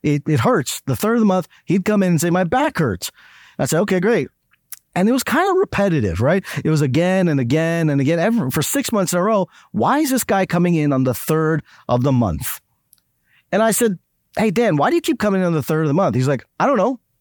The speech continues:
He goes, "That's when it hurts." I said, "So when did this start?" And he says, "Man, I, when did it start?"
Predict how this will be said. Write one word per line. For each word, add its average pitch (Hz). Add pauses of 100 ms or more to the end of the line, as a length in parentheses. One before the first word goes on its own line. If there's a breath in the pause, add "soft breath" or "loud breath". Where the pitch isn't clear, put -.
He 185
goes, 170
"That's 185
when 202
it 214
hurts." 302 (500 soft breath)
I 180
said, 214
"So 226
when 240
did 302
this 185
start?" - (1120)
And 113
he 98
says, 98
"Man, 147
I, 156 (180)
when 156
did 185
it 139
start?" 170